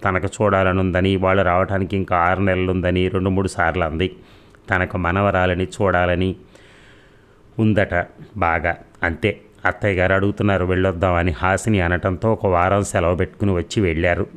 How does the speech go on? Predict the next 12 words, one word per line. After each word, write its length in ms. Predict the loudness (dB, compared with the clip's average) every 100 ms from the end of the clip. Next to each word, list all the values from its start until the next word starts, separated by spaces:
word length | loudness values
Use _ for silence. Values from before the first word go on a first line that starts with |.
| -8 -6
అసలు 280 | -4 -2 0
వచ్చినట్టే 640 | -2 -2 -2 -2 0 0
లేదు, 260 | 2 0 0
వారం 360 | 0 2 2
రోజులు 220 | 0 0 -2
ఇలా 180 | 0
గడిచిపోయాయి" 640 | 0 0 -4 -6 -2 -2 -4 -8 -4
అన్నాడు 380 | -2 0 0 0
మధుసూదన్. 640 | -2 -2 -4 -4 -6 -6 -8 -20 -20 -20 -20 -14
సుధాకర్కి 600 | -4 0 0 0 -4 -2
ఆశ్చర్యంగా 640 | -2 -2 -2 0 2 0
అనిపించింది. 600 | -2 -2 -8 -6 -4 -4